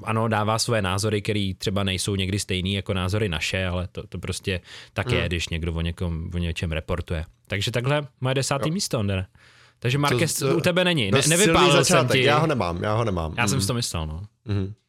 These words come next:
Speaker 1: Dobrý.
Speaker 2: Já, jako, by, bylo to vidět, už když si ho představoval a když jsem věděl ještě předtím, než si ho řekl, že to, tak by bylo úplně jasné, že to je náš oblíbený, eh, tech youtuber.
Speaker 1: Jo, jo.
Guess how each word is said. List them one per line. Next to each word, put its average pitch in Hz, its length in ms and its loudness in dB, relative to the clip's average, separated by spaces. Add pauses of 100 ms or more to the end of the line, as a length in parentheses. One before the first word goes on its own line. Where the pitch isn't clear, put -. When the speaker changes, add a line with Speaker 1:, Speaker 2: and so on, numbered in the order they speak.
(340)
Speaker 1:
Dobrý. 120 160 0
Speaker 2:
Já, 131 200 2
jako, 127 460 0 (100)
by, 127 300 -2
bylo 143 220 2
to 151 100 2
vidět, 135 240 2
už 117 100 2
když 110 160 -2
si 131 80 2
ho 123 60 2
představoval 113 680 2
a 113 120 0
když 110 160 -2
jsem 113 160 0
věděl 110 240 0
ještě 113 180 -4
předtím, 104 380 -4
než 107 120 -2
si - 120 -2
ho 113 80 0
řekl, 110 240 -2
že 101 80 0
to, 101 220 -6
tak 101 260 -6
by 104 140 -2
bylo 101 240 -2
úplně 98 280 -2
jasné, 98 320 -2
že 95 120 -2
to - 100 -6
je 95 220 0 (340)
náš 98 260 -2
oblíbený, 92 680 0
eh, 87 560 -2 (720)
tech - 260 -2
youtuber. 98 520 0 (280)
Speaker 1:
Jo, 339 120 4 (340)
jo. 104 100 -4